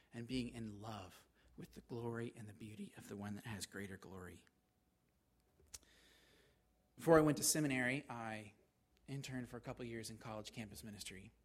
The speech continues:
at the University of Nebraska. And, um,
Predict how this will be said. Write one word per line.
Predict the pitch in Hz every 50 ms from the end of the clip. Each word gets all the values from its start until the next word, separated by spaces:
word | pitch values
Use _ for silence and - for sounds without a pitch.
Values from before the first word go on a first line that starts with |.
| _ _ _ _ _ _ - - - _ _ _ -
at | 117 113
the | 113 120
University | 139 143 139 135 135 131 120
of | 113
Nebraska. | 113 107 117 98 80 - - - 78 - - - - _ _ _ _ _ _ _ _ - - _ _ _ _ _ - - - - - - -
And, | - 120 117 117 113 110 113
um, | 120 107 104 104 101